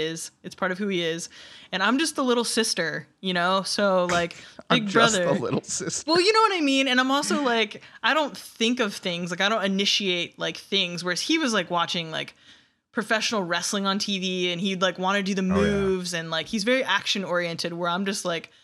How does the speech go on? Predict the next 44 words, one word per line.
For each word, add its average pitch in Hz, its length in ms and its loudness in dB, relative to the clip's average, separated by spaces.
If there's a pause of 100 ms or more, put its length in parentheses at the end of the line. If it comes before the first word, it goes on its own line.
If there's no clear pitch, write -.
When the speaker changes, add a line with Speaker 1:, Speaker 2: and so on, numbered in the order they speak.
(340)
Speaker 1:
an 196 100 -2
observer, 175 640 0
like, 165 300 -6 (200)
a - 60 -6
close 202 320 0
observer, 196 560 2
and 180 220 6
then - 80 2
I - 20 6
Speaker 2:
Wallflower. 87 300 2 (160)
Speaker 1:
yeah, 240 240 4
I 202 100 4
might, 214 240 2
like, 202 340 0
practice 196 420 0
something, 190 480 -2
like, 175 200 -4
by 175 160 0
myself 170 520 -4
later, 165 480 -4 (200)
but 175 220 -6
not 185 300 0
really. 180 360 0
Speaker 2:
<laughs> 196 120 -6
In 123 100 2
the 120 80 4
mirror 113 340 6
by 101 180 2
Speaker 1:
Yeah, 98 60 4
Speaker 2:
yourself. 98 340 0
Speaker 1:
yeah, 226 360 4
yeah, 190 260 0
just, 208 220 -4
like, 185 400 -4
just - 240 -4
test 202 320 -4
it 185 80 -2
out 175 240 0
where 185 80 -4
no 175 160 -4
one's 175 200 -6
looking 170 340 -6
type 165 220 -6
thing. 165 300 -8